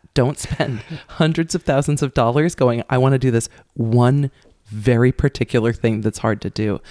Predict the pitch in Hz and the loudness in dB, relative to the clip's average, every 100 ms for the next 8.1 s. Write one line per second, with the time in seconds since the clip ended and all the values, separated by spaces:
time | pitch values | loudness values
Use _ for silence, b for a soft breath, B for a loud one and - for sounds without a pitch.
0 | B B B 131 - 143 143 131 - 143 | B B B 0 2 2 0 -2 -4 -2
1 | 123 120 - 120 113 110 113 - 120 110 | -2 -2 -2 -2 0 0 -2 -2 -4 -2
2 | 110 104 - 110 107 104 113 110 110 107 | -2 -4 -6 -6 -2 -4 -2 -4 -4 -6
3 | - - - 107 101 - - - 117 110 | -8 -8 -6 -6 -6 -8 -12 -6 -4 -2
4 | 113 110 - 117 107 - 92 - - - | -6 -8 -4 -4 -4 -4 -6 -6 -12 -8
5 | - 196 B B B B B 127 127 123 | -6 -8 B B B B B 0 2 2
6 | 120 - _ _ - 123 117 113 117 120 | 0 -6 _ _ -4 -2 -2 -2 -4 -8
7 | - _ - _ - 123 135 139 131 190 | -12 _ -20 _ -6 -2 -2 -2 -2 0